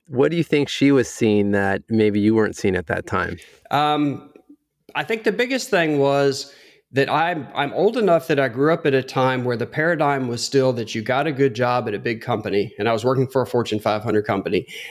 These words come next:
Speaker 2: And if you d-, worked hard and did well, that's where you stayed because that's
Speaker 1: Yeah.
Speaker 2: how you built your career. And so while I wanted to do something different, I just struggled with the idea.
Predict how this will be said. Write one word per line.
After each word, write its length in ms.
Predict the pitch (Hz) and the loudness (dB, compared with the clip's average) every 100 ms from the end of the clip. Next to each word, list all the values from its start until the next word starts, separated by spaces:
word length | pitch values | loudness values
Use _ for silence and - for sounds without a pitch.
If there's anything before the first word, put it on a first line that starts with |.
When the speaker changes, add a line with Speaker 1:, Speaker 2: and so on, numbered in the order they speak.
| - | -8
Speaker 2:
And 220 | 120 120 | -6 -4
if 120 | 117 | -4
you 160 | 117 110 | -2 -2
d-, 140 | 104 | -2
worked 260 | 113 160 170 | 0 0 0
hard 280 | 165 160 139 | 0 2 0
and 100 | 123 | 2
did 180 | 131 110 | 0 2
well, 340 | 185 160 131 | 2 2 0
that's 260 | 123 135 - | 0 -2 0
where 80 | |
you 140 | 131 110 | -2 -2
stayed 600 | - 156 147 101 90 123 - - - | -4 0 0 0 -2 -6 -16 -16 -8
because 280 | - 120 | -2 -2
that's 220 | 104 110 87 | 0 0 0
Speaker 1:
Yeah. 60 | |
Speaker 2:
how 60 | 127 | -4
you 180 | 120 120 | -4 -4
built 240 | 107 104 | -2 -2
your 100 | 104 | -4
career. 440 | - 110 90 60 - - - | -2 0 2 0 -6 -18 -10
And 200 | - 120 | -2 0
so 460 | - 151 147 143 131 - _ | 2 2 2 2 -2 -6 _
while 180 | 123 131 | 0 0
I 80 | 135 | 0
wanted 360 | 131 170 233 | 0 0 0
to 80 | 170 | 0
do 160 | 131 131 | 0 0
something 400 | - 127 113 110 | 0 -2 -4 -2
different, 400 | 190 202 139 80 | 0 2 0 0
I 140 | 120 | -4
just 320 | - 226 - | -2 -4 -4
struggled 500 | - - 135 190 139 | -6 -2 0 0 -4
with 200 | 110 120 | -4 -6
the 120 | 123 120 | 0 0
idea. 640 | 117 117 123 127 120 117 | 0 -2 0 0 0 -2